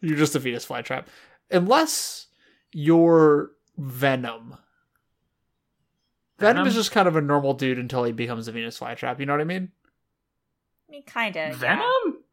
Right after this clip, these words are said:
Speaker 1: Yeah, no, he can, like, su-, like,
Speaker 3: Venom
Speaker 1: just
Speaker 3: mouth get big,
Speaker 1: he
Speaker 3: big mouth,
Speaker 2: Yeah.
Speaker 3: big
Speaker 1: he could just
Speaker 3: mouth.
Speaker 1: be Eddie Brock and then all of a sudden become Venom, you know what I mean?
Speaker 2: Yeah, but I just wouldn't compare Venom to a Venus flytrap.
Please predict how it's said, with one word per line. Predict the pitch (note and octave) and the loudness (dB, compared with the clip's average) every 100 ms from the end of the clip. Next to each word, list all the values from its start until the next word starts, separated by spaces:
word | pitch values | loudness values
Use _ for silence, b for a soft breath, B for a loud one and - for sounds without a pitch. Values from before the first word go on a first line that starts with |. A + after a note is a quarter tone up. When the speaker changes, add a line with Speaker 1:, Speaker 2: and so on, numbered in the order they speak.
| _ _ _ _ _ _ - | _ _ _ _ _ _ 2
Speaker 1:
Yeah, | C#4 - F3+ | 4 4 6
no, | B3 | 6
he | F3+ A3+ | 6 4
can, | D#4+ A3+ | 0 2
like, | G3+ E3+ | 0 0
su-, | - G#3+ D#3+ F3 E3+ | 0 2 0 -6 2
like, | F3+ E3+ | 6 6
Speaker 3:
Venom | A#3 B3+ | 6 4
Speaker 1:
just | G#3 | 4
Speaker 3:
mouth | F3 F3+ | 0 0
get | F#3+ - - | -4 -8 -6
big, | D#3+ E3 E3 _ _ - | -4 -2 -4 _ _ -4
Speaker 1:
he | F3+ | -4
Speaker 3:
big | D#3+ | -2
mouth, | G#3 | 0
Speaker 2:
Yeah. | G3+ G3 F#3 F3+ E3+ - | 4 4 4 0 -8 -14
Speaker 3:
big | D3+ D3+ C#3+ | -12 -6 -2
Speaker 1:
he | F3+ | 0
could | A3+ E3+ | 0 4
just | G#3+ G3 | 2 2
Speaker 3:
mouth. | D3+ | 0
Speaker 1:
be | E3+ | 2
Eddie | E3+ E3 | 2 2
Brock | D3 D3 C#3+ D#3+ | 4 4 4 2
and | C#3+ | 0
then | C#3 C3+ | 0 2
all | C3 | 2
of | C3+ | 0
a | |
sudden | C#3+ C3+ B2+ | 0 -2 -2
become | B2 A#2+ B2 A#2+ | -6 -4 -6 -4
Venom, | A#2+ A#2+ A#2+ - | -6 -6 -8 -12
you | - | -4
know | C#3 | -2
what | C3+ | 0
I | |
mean? | C3+ D3 - _ | -2 -6 -10 _
Speaker 2:
Yeah, | A#3 E3+ D#3 A2+ G#2+ - - - - | 0 4 4 4 -2 -10 -18 -2 6
but | F#3 | 8
I | F#3+ | 8
just | E3 C#3+ | 6 4
wouldn't | E3 D3 C3+ | 4 4 -6
compare | C3 B2+ C#3 | -10 -2 0
Venom | B2 A#2+ A#2 A#2 | 0 -2 -4 -8
to | A#2 | -10
a | |
Venus | G#2+ A2+ A2 G#2 - | -10 -12 -10 -10 -10
flytrap. | A2 G#2+ - G#2+ G2+ | -8 -8 -8 -10 -10